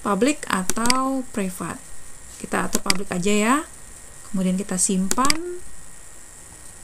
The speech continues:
Dan sudah jadi seperti ini. Nah, Bapak Ibu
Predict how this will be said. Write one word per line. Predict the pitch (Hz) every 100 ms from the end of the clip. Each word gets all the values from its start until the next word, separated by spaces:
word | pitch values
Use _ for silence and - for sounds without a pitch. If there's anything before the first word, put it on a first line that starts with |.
| - - - - - - - - - - - - - -
Dan | 185 190 190 208 233 269 311 349 381 - - - - -
sudah | - 185 185
jadi | 233 320 294 349
seperti | - 277 262 226 208
ini. | 226 330 - - - - - - - -
Nah, | 240 254 240 - - -
Bapak | 202 214 220 226
Ibu | 190 180 330 381